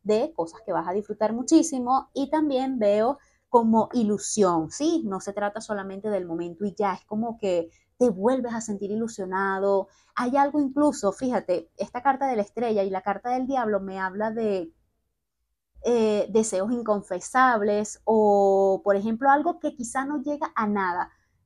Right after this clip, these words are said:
pero lo vas a poder como saborear, por ejemplo, eh,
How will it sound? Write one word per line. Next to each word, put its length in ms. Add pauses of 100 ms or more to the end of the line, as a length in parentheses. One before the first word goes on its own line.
(120)
pero 220
lo 120
vas 200
a 80
poder 320
como 240
saborear, 720
por 160
ejemplo, 680
eh, 400